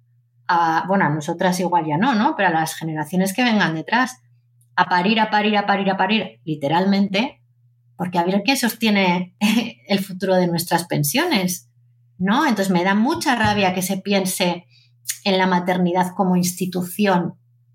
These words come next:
y que solo se valore cuando es necesaria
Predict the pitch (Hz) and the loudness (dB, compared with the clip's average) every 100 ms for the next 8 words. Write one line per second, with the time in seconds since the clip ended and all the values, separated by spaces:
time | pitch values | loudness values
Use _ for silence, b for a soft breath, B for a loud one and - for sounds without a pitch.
0 | _ _ _ _ _ _ - 226 220 - | _ _ _ _ _ _ -2 0 0 2
1 | 233 214 220 196 185 190 190 185 190 190 | 0 0 0 2 2 2 0 0 -2 0
2 | 196 190 180 180 180 190 185 175 | 0 2 0 0 -2 0 0 -2